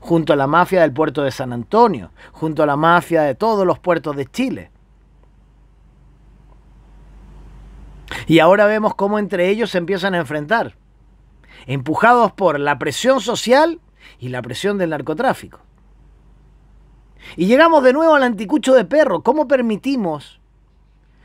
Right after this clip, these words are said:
que en Estación Central, un lugar donde antes tú te bajabas de una micro y podías cruzar Estación Central y a lo más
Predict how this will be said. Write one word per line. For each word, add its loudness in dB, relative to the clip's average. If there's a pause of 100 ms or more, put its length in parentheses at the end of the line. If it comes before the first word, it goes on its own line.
(160)
que -4
en 0
Estación -2
Central, 0 (640)
un 0
lugar 2
donde -2
antes -4
tú -12
te -4
bajabas 0 (520)
de -4
una 0
micro -2
y -2
podías -4
cruzar -2
Estación -6
Central 0 (200)
y 2
a 6
lo 2
más 0